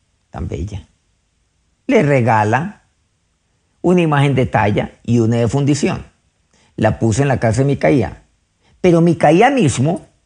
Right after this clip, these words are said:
tras de que eso es demasiado grave, para completar, él hizo también efod,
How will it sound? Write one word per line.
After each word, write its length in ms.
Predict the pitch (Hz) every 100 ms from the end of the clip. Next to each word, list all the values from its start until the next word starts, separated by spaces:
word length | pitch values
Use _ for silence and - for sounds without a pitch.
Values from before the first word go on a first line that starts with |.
| _ _ _ _ _ _ _
tras 180 | 135 120
de 100 | 98
que 100 | 143
eso 140 | 147
es 80 | 240
demasiado 540 | 247 214 113 123 135
grave, 480 | 165 143 101 127 233 - _ _ _ _ _ _ _ _ _ _ _ _ _ _ _ _ -
para 280 | 165 143
completar, 640 | 202 262 - 320 - - - - _ _ _ _ _ _ _ _ _ _
él 200 | 147 175
hizo 300 | 190 143 175
también 760 | - 143 117 120 113 131 214 - _ _ _ _
efod, 460 | 107 101 120 120